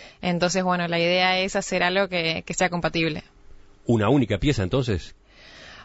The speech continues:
Speaker 1: Podría ser, o, o capaz las dos, pero, pero que se comuniquen.
Speaker 2: Después José de la Guada pregunta si el sistema puede apli-, eh, aplicarse a otras especies de animales.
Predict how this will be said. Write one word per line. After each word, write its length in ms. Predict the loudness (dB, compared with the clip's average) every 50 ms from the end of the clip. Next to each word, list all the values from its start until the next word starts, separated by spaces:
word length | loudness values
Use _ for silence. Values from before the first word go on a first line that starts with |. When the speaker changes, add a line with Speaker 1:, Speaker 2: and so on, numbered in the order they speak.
| -12 _
Speaker 1:
Podría 400 | 2 4 4 4 4 4 2 2 2
ser, 420 | 2 2 2 4 4 4 2 2 2
o, 640 | 2 2 4 4 4 2 2 2 2 2 0 0 -2 -2
o 220 | 0 0 0 0 0
capaz 380 | 0 0 0 2 2 0 2
las 160 | 2 0 0 2
dos, 380 | 2 2 4 2 2 0 -2
pero, 500 | -4 -4 -2 0 2 2 2 2 0 -2 -4
pero 180 | -4 -4 -4
que 80 | -4 -4
se 120 | -8 -6
comuniquen. 720 | -4 -2 -2 0 0 0 0 0 -2 -4 -4 -6 -12 -14 -16 -20 -20 -20 -18 -16 -16 -18 -18 -10 -4
Speaker 2:
Después 220 | -2 0 0 0 0
José 260 | 0 0 2 2 2
de 120 | 4 4
la 80 | 4 2
Guada 260 | 4 4 4 2 2
pregunta 380 | 2 0 0 0 0 0 -2 -2
si 100 | 0 0
el 60 | -2
sistema 340 | -2 -2 -2 0 2 0 2
puede 160 | 2 0 0
apli-, 180 | 0 -2 -6 -4
eh, 80 | -2 -2
aplicarse 500 | -2 0 -2 0 0 0 0 0 2 4
a 80 | 4 6
otras 320 | 4 4 2 -2 -4 -4
especies 340 | -4 -2 -2 0 0 0 0
de 40 | 0
animales. 720 | 0 0 0 2 2 0 0 -4 -8 -10 -12 -14 -16 -18